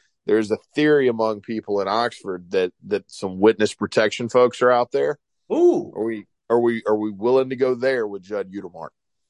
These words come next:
Speaker 2: I'm gonna have to do some investigating. If he knows what, uh, Harmontown is or says he lives anywhere near there, I, I think this case is closed.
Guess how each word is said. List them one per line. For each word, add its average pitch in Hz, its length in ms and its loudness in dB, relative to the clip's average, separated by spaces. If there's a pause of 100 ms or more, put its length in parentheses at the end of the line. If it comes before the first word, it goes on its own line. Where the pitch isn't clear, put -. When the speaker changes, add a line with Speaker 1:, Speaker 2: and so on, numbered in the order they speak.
(340)
Speaker 2:
I'm 196 160 2
gonna 285 140 6
have 262 120 2
to 202 40 -6
do 247 120 0
some 220 220 0
investigating. 190 680 0
If 147 140 -2
he 214 100 -2
knows 220 340 0
what, 190 380 -2
uh, 165 220 -2
Harmontown 180 720 -4
is 156 520 -4 (280)
or 175 120 -4
says 196 260 0
he 175 140 -2
lives 165 260 0
anywhere 170 380 -2
near 170 240 -2
there, 147 280 -2
I, 139 180 -6
I 139 40 -6
think 160 240 -10
this 147 140 -14
case 151 260 -4
is 110 100 -14
closed. 123 520 -2